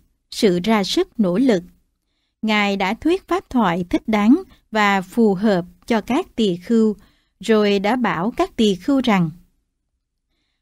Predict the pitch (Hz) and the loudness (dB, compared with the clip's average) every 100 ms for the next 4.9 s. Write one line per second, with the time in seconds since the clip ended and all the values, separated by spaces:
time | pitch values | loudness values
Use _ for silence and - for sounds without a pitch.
0 | - 196 196 190 185 180 226 359 _ - | -4 0 2 2 0 0 -2 -2 _ 0
1 | 175 165 - 233 226 208 - _ _ _ | 0 0 0 2 2 2 -4 _ _ _
2 | _ _ _ 220 214 214 226 330 247 202 | _ _ _ 2 2 2 2 2 2 2
3 | 185 175 - _ 220 214 208 - 202 - | 0 -2 -8 _ 0 2 0 0 -2 0
4 | 285 254 190 170 190 214 190 180 190 | 0 2 0 0 0 0 0 0 -4